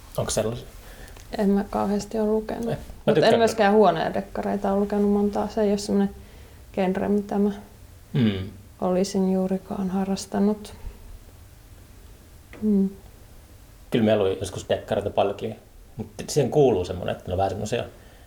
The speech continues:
Speaker 1: kämäisiä.
Speaker 2: Niin, sehän siinä ehkä myös viehättää, että pääsis ikään kuin, koska jotkut kliseethän on ihania, tai et
Speaker 1: Niin.
Speaker 2: on, niillä on ihan paikkansa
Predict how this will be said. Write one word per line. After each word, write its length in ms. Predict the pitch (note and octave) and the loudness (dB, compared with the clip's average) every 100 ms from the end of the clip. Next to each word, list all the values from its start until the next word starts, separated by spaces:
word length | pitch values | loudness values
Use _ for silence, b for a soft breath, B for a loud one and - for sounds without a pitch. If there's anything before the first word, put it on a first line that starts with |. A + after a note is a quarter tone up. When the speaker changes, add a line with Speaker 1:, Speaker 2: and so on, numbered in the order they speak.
| - | -8
Speaker 1:
kämäisiä. 440 | F2+ F#2 F#2+ - - - - | -4 -2 -4 -4 -8 -4 0
Speaker 2:
Niin, 380 | C#4+ C#4+ D4 - | 2 0 -2 -6
sehän 240 | A3+ A#3+ A#3+ | 2 4 4
siinä 200 | A#3 A3+ | 4 4
ehkä 200 | A3 G#3+ | 4 4
myös 260 | G#3+ G#3 | 4 2
viehättää, 600 | A3+ G3 F3 - - - F3 | 4 4 2 -4 -6 -4 -4
että 140 | - | -2
pääsis 380 | - F3 F3 F#3 | 0 0 -2 -6
ikään 360 | F#3 F#3+ F3+ F#3+ | -6 -2 -2 0
kuin, 200 | F#3+ - | -2 -4
koska 280 | - F#3+ F#3 | -6 -4 -2
jotkut 380 | F#3+ F#3+ F#3+ - | 0 -2 -6 0
kliseethän 600 | G3+ G3 E3 D#3+ E3+ E3+ | 0 2 -2 -2 -4 -2
on 80 | F3 | -2
ihania, 480 | E3 D#3 D#3+ E3 D#3+ - - | -2 -2 -4 -6 -8 -12 -2
tai 120 | - | 0
et 60 | G#2+ | 0
Speaker 1:
Niin. 140 | - | 0
Speaker 2:
on, 220 | F3 - - - | -2 -4 -12 -6
niillä 240 | F3 E3+ | -2 0
on 120 | F3 F3 | 0 2
ihan 180 | F3+ | 0
paikkansa 600 | F3+ E3 - - F3 - | 0 -2 -2 -8 -6 -6